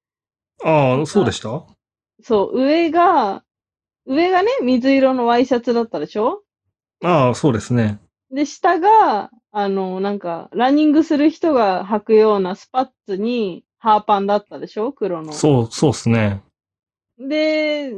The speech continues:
Speaker 2: サングラスかけて日傘さしてたから、<laughs>
Speaker 1: <laughs>
Speaker 2: もう、この人の服装めちゃくちゃだなと思って、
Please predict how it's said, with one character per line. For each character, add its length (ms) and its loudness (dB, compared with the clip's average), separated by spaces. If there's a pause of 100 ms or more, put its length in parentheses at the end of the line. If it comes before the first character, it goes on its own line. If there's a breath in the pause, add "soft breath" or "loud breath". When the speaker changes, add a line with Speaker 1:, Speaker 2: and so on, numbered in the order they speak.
(140)
Speaker 2:
サ 200 -2
ン 60 2
グ 80 2
ラ 120 4
ス 80 -20
か 140 -2
け 100 -4
て 140 -6
日 100 -2
傘 220 0
さ 160 -2
し 80 -20
て 120 -4
た 120 -8
か 140 -8
ら、 360 0 (220)
<laughs> 1800 2
Speaker 1:
<laughs> 20 -
Speaker 2:
も 120 4
う、 260 -2
こ 840 -8
の 120 0
人 220 0
の 140 -2
服 240 -6
装 180 0
め 180 -2
ち 80 -2
ゃ 80 -2
く 60 -18
ち 80 -4
ゃ 60 0
だ 120 0
な 200 -2
と 140 -8
思 160 -4
っ 20 -2
て、 80 0